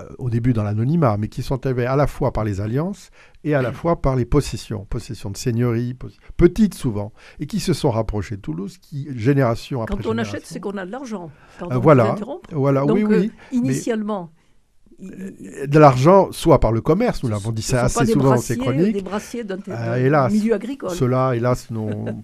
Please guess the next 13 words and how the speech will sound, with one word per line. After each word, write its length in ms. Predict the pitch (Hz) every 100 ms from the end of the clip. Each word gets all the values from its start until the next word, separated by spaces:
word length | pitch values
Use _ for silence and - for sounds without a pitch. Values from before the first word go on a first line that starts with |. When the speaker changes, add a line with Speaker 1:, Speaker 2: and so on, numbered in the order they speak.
| -
Speaker 2:
<laughs> 80 | -
Speaker 1:
peu 220 | 175 160
de 80 | 127
chance. 260 | - 98 - _ _ _ _
C'est 200 | - 139
arrivé 260 | 117 123 123
après 220 | - 127
avec 160 | 107
la 100 | 113
planche 260 | - 110 -
à 60 | 98
vilain. 300 | 98 95 - - - - 120
Mais, 340 | 131 135